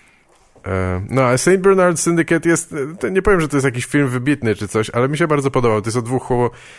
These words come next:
e, chłopakach, no, takich, no, dorosłych, ale młodych mężczyznach raczej, e, trochę, powiedzmy, nieudacznikach, e, dwóch Duńczyków, którzy jadą do Chin otworzyć biznes,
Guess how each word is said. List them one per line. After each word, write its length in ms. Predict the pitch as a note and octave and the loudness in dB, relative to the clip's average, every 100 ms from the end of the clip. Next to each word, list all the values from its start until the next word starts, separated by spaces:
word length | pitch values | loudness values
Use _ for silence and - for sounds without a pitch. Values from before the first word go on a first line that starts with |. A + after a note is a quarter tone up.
| - - - | -20 -12 -2
e, 280 | A#2 A#2 | 2 2
chłopakach, 400 | A2+ C3+ C3 A#2+ | 2 0 2 2
no, 120 | C#3 D#3 | 2 0
takich, 280 | C#3 C3+ | 0 -2
no, 100 | C3+ C3 B2+ B2 A#2+ - - _ _ | 0 2 2 0 -4 -10 -20 _ _
dorosłych, 420 | A2+ C#3 E3 D3 C3+ | 0 2 2 2 2
ale 140 | C3 | 4
młodych 300 | C3+ C3+ B2 | 4 2 2
mężczyznach 640 | C3 B2+ - C#3+ C3 B2+ B2 | 2 0 -2 -2 0 0 0
raczej, 600 | A#2+ - A#2+ A#2+ A#2 A#2 | 0 0 0 0 0 -2
e, 60 | - - - | -4 -12 -4
trochę, 300 | D#3 C#3+ B2 | -2 0 0
powiedzmy, 420 | C3 C3 B2+ B2 | 2 0 0 0
nieudacznikach, 800 | B2+ B2+ B2 G#2+ C3 C3 B2 A2+ - - _ _ - | 2 2 2 0 -2 0 0 -2 -8 -20 _ _ -18
e, 140 | - G#2 G2+ G2+ - - G#2 A2 - | -4 -2 0 -2 -4 -14 -20 -20 -20
dwóch 340 | F#2+ A#2+ C#3+ B2+ | -12 -4 -2 2
Duńczyków, 600 | C3 A2+ D3 C3 C#3 A#2+ | 0 2 0 2 0 0
którzy 240 | - A#2+ | -4 0
jadą 260 | A#2 A2 G#2+ | 2 2 0
do 80 | G#2 | -2
Chin 400 | - D3 C#3 B2+ - _ _ - | 0 0 0 -4 -12 _ _ -8
otworzyć 500 | A2 - A2+ A2 F#2+ | -8 -2 -2 -2 -4
biznes, 720 | F#2+ B2 A2+ A2+ G#2+ - - | -2 0 2 2 0 -2 -12